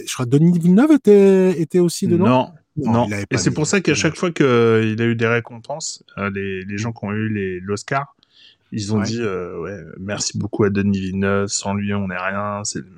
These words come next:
Speaker 1: Ouais.
Speaker 2: parce qu'en
Speaker 1: C'est,
Speaker 2: fait,
Speaker 1: c'est
Speaker 2: euh, c'est... Le, c'est le gros scandale. C'est, enfin, le, non, c'est, euh, c'est juste,
Speaker 1: Ah,
Speaker 2: euh,
Speaker 1: c'est,
Speaker 2: pas
Speaker 1: mais
Speaker 2: très
Speaker 1: ça arrive
Speaker 2: compréhensible,
Speaker 1: souvent.
Speaker 2: quoi.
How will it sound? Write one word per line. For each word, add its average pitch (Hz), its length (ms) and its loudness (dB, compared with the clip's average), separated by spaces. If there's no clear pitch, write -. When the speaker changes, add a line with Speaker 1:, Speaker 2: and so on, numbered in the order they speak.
Speaker 1:
Ouais. 87 360 -14
Speaker 2:
parce 107 160 -2
qu'en 117 140 0
Speaker 1:
C'est, 110 60 -4
Speaker 2:
fait, 135 180 0
Speaker 1:
c'est - 40 0
Speaker 2:
euh, 101 200 0
c'est... - 180 -2
Le, 123 140 2
c'est 123 160 0
le 117 120 4
gros 120 200 2
scandale. 143 400 2
C'est, - 160 -2
enfin, 104 200 0
le, 98 120 0
non, 101 220 -2
c'est, - 160 -12
euh, 87 440 -12
c'est - 240 -6
juste, 104 300 -10
Speaker 1:
Ah, - 60 -2
Speaker 2:
euh, 113 40 -4
Speaker 1:
c'est, - 320 -8
Speaker 2:
pas 117 100 2
Speaker 1:
mais - 60 0
Speaker 2:
très - 140 2
Speaker 1:
ça - 140 4
arrive 190 120 4
Speaker 2:
compréhensible, 202 320 4
Speaker 1:
souvent. 254 140 4
Speaker 2:
quoi. 196 180 -4